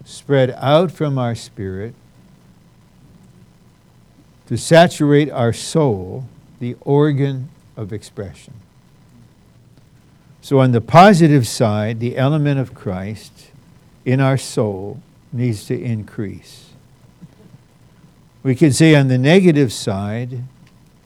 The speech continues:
what is in us that replaces Christ has to be terminated by the cross. Because we want Christ himself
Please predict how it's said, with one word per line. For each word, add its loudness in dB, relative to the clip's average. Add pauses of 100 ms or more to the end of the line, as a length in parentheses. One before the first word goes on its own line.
(480)
what 4
is 2
in -2
us -4 (540)
that -4
replaces 0
Christ -12 (920)
has -4
to -4
be -6
terminated -6
by -6
the -14
cross. -20 (2250)
Because 0
we 2
want 2 (1200)
Christ 2
himself -4